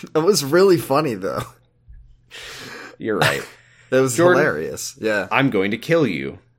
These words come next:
Speaker 2: Sam, good. <laughs> Goodbye.
Speaker 1: <laughs> Okay.
Speaker 2: Gah!
Speaker 1: <laughs> Yeah, the yes and instinct is taking over. I mean, "I'm gonna kill you" is not really the best instigator of a
Speaker 2: <laughs>
Speaker 1: fight.
Speaker 2: That's how you start.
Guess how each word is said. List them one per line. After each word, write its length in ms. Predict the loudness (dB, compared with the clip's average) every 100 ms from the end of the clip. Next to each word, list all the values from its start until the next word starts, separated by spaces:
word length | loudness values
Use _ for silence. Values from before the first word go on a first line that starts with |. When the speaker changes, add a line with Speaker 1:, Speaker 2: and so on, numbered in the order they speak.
| _ _ -6
Speaker 2:
Sam, 500 | -2 2 4 2 0 -12 _ _ _ _ -4
good. 440 | 0 0 -2 -4 -6 -12
<laughs> 160 | _ 0
Goodbye. 580 | 2 4 4 4 4 4
Speaker 1:
<laughs> 40 |
Okay. 680 | 4 0 0 2 2 -4 -10 _ _ _ _
Speaker 2:
Gah! 540 | 4 6 6 4 0 -4 -12 -16 -18 -16 0
Speaker 1:
<laughs> 140 | 0 0
Yeah, 240 | 0 -2 -2 -6 -2
the 360 | 2 2 0 2
yes 260 | 2 4
and 220 | 4 2 2
instinct 480 | -2 -2 -4 -4
is 100 | -8
taking 300 | 0 2 2
over. 320 | -4 -4 -6 -10 -16 -14 -2
I 60 | 2
mean, 300 | 2 2 0
"I'm 160 | 0 2
gonna 200 | 2 2
kill 260 | 0 2
you" 160 | 2 -2
is 140 | -2
not 200 | -2 -2
really 240 | -2 -2 -2
the 120 | -2
best 360 | -2 -2 -6 -10 -6
instigator 540 | -6 -6 -4 -2 0
of 40 | 0
a 40 |
Speaker 2:
<laughs> 120 | 2
Speaker 1:
fight. 0 | 2
Speaker 2:
That's 220 | 2 2
how 100 | 2
you 160 | 2 0
start. 320 | 2 2